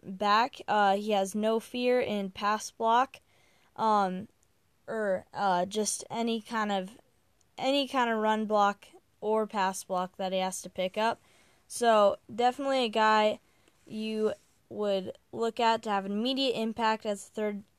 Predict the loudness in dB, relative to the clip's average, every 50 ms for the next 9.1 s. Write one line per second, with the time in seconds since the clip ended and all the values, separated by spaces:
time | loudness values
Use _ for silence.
0 | -16 -6 -2 0 0 0 0 -2 -2 -4 -4 -4 0 2 4 6 4 4 2 -6
1 | _ _ _ _ _ _ _ _ 6 6 8 8 6 4 2 2 0 -2 -6 -8
2 | -6 -2 -2 -2 -2 -2 -2 -2 -2 -2 0 4 6 6 6 6 4 2 0 0
3 | 0 0 0 2 2 0 0 -2 -4 -4 -4 -2 -2 -2 -2 -4 -6 _ _ _
4 | _ _ _ _ _ 0 2 4 4 4 2 0 -6 -10 -12 -4 -4 -4 -2 -2
5 | -4 -2 -2 -2 -2 -2 -2 -4 -4 -2 -2 -2 0 -2 -2 -2 -4 -8 -8 -10
6 | -10 -8 -10 -8 -8 -8 -4 -2 -2 -2 -2 -2 -4 -8 _ _ _ _ _ _
7 | -8 -2 0 0 0 0 0 0 2 4 4 2 2 -2 -2 -2 -2 -2 -2 -2
8 | -2 -4 -6 -6 -6 -6 -6 -6 -6 -6 -8 -10 -8 -8 -10 -6 -2 -2 0 0
9 | -2 -6